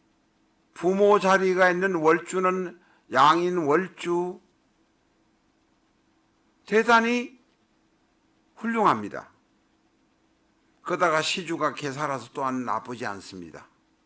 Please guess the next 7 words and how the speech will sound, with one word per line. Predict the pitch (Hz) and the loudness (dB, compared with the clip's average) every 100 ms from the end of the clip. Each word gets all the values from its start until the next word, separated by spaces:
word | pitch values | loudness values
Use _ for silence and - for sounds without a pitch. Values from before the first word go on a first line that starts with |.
| _ _ _ _ _ _ _ _ _ _ _ _ _ _ _ _ _ _ _ | _ _ _ _ _ _ _ _ _ _ _ _ _ _ _ _ _ _ _
자, | - 113 107 71 64 - _ _ - | -8 -4 -4 -6 -12 -20 _ _ -10
이런데 | 160 214 262 240 | -4 -2 0 0
왜 | 156 131 123 | 0 0 -2
일찍 | 160 190 247 - | -4 -8 -12 -12
죽었을까요? | 233 240 - - 78 - _ _ _ _ _ _ _ _ _ _ _ - | -12 -12 -10 -10 -10 -12 _ _ _ _ _ _ _ _ _ _ _ -14
이 | 135 147 | -8 -8
사주의 | - 143 120 135 120 | -6 -6 -4 -6 -8